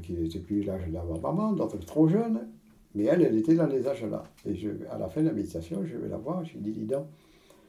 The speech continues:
euh, tu serais pas enceinte des fois ? » Parce que ça se voyait pas du tout. Elle me dit, « Si, je viens de l'apprendre. »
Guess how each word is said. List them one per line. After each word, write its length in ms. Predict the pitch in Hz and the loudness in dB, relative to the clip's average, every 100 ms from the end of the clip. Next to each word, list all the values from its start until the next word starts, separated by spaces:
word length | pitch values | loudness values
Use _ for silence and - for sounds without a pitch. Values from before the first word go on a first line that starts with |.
| _ _ _ _ _ 104 | _ _ _ _ _ -6
euh, 80 | 101 | -4
tu 140 | 110 | -4
serais 260 | 117 110 98 | -2 -2 0
pas 180 | 101 | 0
enceinte 720 | 107 92 107 110 - 214 277 165 | -2 -2 -4 -4 -4 -4 -4 0
des 140 | 160 | 0
fois ? » 260 | 160 - 107 | 0 -4 -4
Parce 140 | 101 87 | -6 -6
que 100 | 110 | -6
ça 140 | 113 | -4
se 60 | 107 | -2
voyait 240 | 107 107 | 2 2
pas 140 | 151 | 2
du 120 | 156 - | -4 -4
tout. 100 | - - - _ _ _ - | -8 -10 -14 _ _ _ -4
Elle 100 | 117 | 0
me 80 | 113 | 0
dit, « 120 | 107 | -2
Si, 200 | - 190 | -2 -2
je 100 | 135 | -2
viens 140 | 123 | -4
de 100 | 139 | -2
l'apprendre. » 520 | 120 101 - 92 101 | -2 -4 -4 -6 -6